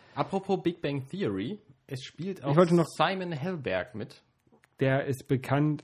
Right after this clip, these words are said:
Speaker 2: äh, der, der spiel-, spielt den Moist.
Speaker 1: Der spielt den Moist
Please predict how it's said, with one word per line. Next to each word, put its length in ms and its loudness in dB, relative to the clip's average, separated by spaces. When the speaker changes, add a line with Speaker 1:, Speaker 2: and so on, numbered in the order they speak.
Speaker 2:
äh, 200 -4
der, 180 2
der 220 6
spiel-, 400 0
spielt 260 0
den 100 2
Moist. 540 0
Speaker 1:
Der 220 -2
spielt 340 0
den 220 2
Moist 420 -2